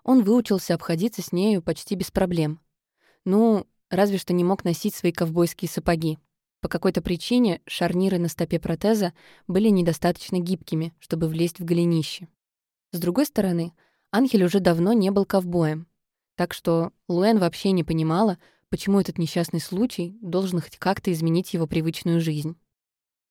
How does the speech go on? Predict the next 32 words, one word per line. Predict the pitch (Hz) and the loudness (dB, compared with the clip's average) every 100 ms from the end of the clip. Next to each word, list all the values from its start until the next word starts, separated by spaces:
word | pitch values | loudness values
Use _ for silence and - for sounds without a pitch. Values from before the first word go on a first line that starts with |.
| _ _ | _ _
К | - | 0
той | 240 269 | 2 4
пятнице, | 208 214 196 - 175 | 4 4 0 -4 -6
когда | 165 160 175 | -4 -2 -2
Анхель | 185 185 - 170 | 0 -2 -2 -4
ушел | 160 185 180 | 0 2 2
от | 160 | 2
жены, | 165 170 233 262 _ _ _ _ | 2 2 2 -2 _ _ _ _
он | 202 233 | 2 4
уже | 202 | 4
давно | 175 170 170 202 | 2 2 2 4
работал | 214 170 190 180 | 2 2 0 0
на | 165 | 0
прежнем | 147 170 170 170 | 2 0 2 0
месте. | 165 156 - 220 - _ _ _ _ | 0 -2 -4 -16 -18 _ _ _ _
Вряд | 214 196 254 269 | 0 4 4 4
ли | 202 | 2
он | 175 | 2
намеренно | 165 165 190 208 180 | 2 2 2 2 0
подгадал | 165 165 165 160 170 190 | -2 -2 -2 2 2 0
сделать | 160 170 180 - | 0 0 0 -2
это | 165 165 | -4 -2
на | 160 | -4
Хэллоуин. | - 160 160 160 160 165 _ _ _ _ _ | -2 -2 0 0 -2 -6 _ _ _ _ _
Скорее | - 175 196 | -6 -2 0
всего, | 202 - 175 208 262 _ _ _ _ | 0 -2 -2 -2 -2 _ _ _ _
важнее | 175 180 180 240 | -2 0 2 4
было | 185 175 170 | 4 2 2
то, | - 202 262 - | 2 0 0 -4
что | - - 165 | -12 -6 -4
по | 170 | 0
пятницам | 196 240 214 180 175 185 | 2 2 0 -2 -8 -10